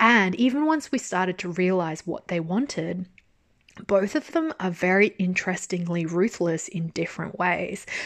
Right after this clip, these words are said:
that you're never quite sure how far they would go to get those things they want and what they might sacrifice. And I think that is the main theme of the entire drama, is this idea around,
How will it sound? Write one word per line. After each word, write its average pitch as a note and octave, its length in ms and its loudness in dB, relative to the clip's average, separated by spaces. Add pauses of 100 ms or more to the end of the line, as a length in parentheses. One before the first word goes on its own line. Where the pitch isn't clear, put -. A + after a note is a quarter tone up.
(160)
that G3 160 0
you're G3+ 200 6
never G3 460 6
quite G3+ 420 -2
sure E3 540 -2
how F3 260 2
far E3+ 280 -2
they F3 140 -2
would E3+ 200 -4
go E3+ 180 0
to D#3 80 -6
get - 320 0
those F3+ 240 0
things F3 280 -4
they E3 140 -2
want E3+ 340 -2
and F3 160 0
what F#3 200 2
they F3 120 0
might D#3+ 260 -4
sacrifice. - 800 -6 (280)
And F#3+ 120 4
I F#3+ 100 4
think C#4 320 -2
that F3 200 2
is F3+ 120 -4
the F3 100 -4
main F3+ 640 2
theme E3+ 520 -4
of E3+ 200 -10
the E3+ 120 -6
entire F#3+ 500 2
drama, E3+ 520 0
is - 160 -8
this - 240 -4
idea F3+ 580 0
around, E3+ 680 -4